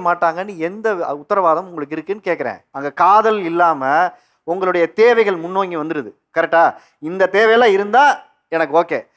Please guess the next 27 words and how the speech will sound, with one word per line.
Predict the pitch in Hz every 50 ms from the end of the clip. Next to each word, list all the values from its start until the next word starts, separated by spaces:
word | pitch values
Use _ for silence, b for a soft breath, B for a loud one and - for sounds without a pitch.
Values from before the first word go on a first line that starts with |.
| _ _ _ - 143
இந்த | 170 180 175 175
தேவையெல்லாம் | 185 208 214 208 214 220 214 196 185 196
இல்லைன்னா | 208 214 214 208 226 262 285 240 - - 170
இது | 170 165 156
இல்லை | 151 165 180 185 160 127 -
அப்படின்னு | 139 143 160 160 151
வச்சுல. | 127 - 135 135 131 131
ஆனா | 160 170 160 160 156 160
முதல்ல | 185 226 247 262 240 214
உங்களுக்கு | 190 180 165 156 156 147
ஒரு | - 156
காதல் | 160 180 180 175 160
வரும்போது | 151 147 147 139 135 135 135 156 180 175 _ _ _ _ _ _ -
தேவை | 175 190 208 208 202 190 175 165
முன்னு-, | 170 170 170 165 160 151
முன்னிலையில | 156 165 170 165 165 165 160 160 151 143
நிக்காது. | 135 131 - 175 147 117 104 - _ _ _ _ _ _ _ _ _ _ _ _ - 151
ஒரு | 156 160 156 151 160
மனசாவோ | 165 185 196 190 - 190 170 156 160 180 180 175 _
புரிதலாவோ | - 190 214 202 196 180 165 156 151 170 185 180 170 160 196 233
ஈர்ப்பாவோ | 240 214 - 202 175 165 175 180 165
அங்க | 165 165 165
ஒரு | 156 147
முன்னிலை | 160 175 185 180 165 139
இருக்கும். | 127 117 113 107 - _ _ _ _ _
அது | - - 127 147 151 156 151
போய், | - - 190 220 233 226 190